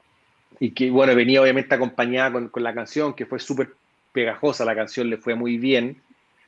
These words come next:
¿Cachai? Así que, bueno, interes-, sería la raja después hacer, podríamos hacer un programa y hablar un poco de todo el tema que hicieron los, que hizo Saban, ¿cachai? Porque de verdad han hecho un montón, bueno, películas, un montón de cuestiones, ¿cachai? Orientadas al público infantil,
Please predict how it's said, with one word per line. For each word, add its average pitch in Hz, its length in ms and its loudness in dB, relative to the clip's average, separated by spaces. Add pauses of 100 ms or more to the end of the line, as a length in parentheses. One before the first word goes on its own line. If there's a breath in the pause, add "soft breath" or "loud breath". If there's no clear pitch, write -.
(140)
¿Cachai? 143 220 -4
Así 156 180 0
que, 160 80 4
bueno, 185 240 4
interes-, 180 500 2
sería 151 320 4
la 135 80 4
raja 139 260 -2
después 151 220 -4
hacer, 151 200 -8
podríamos 135 300 -4
hacer 147 100 -6
un 139 60 -8
programa 135 360 -2
y 135 40 2
hablar 135 220 2
un 127 60 -6
poco 139 240 0
de 123 60 0
todo 120 100 2
el 135 100 -4
tema 147 260 -2
que 127 100 -12
hicieron 139 340 -2
los, 131 220 0
que 123 100 -14
hizo - 140 -12
Saban, 131 420 0 (500)
¿cachai? 120 320 -6
Porque 127 260 -6
de 104 180 2
verdad 139 340 -2 (120)
han 120 120 -8
hecho 135 180 -6
un 143 160 -4
montón, 120 460 0
bueno, 127 240 4
películas, 113 840 4
un 123 120 0
montón 117 340 -2
de 120 80 4
cuestiones, 131 480 2
¿cachai? 143 420 6
Orientadas 127 560 4
al 131 140 -4
público 131 340 -4
infantil, 123 680 -4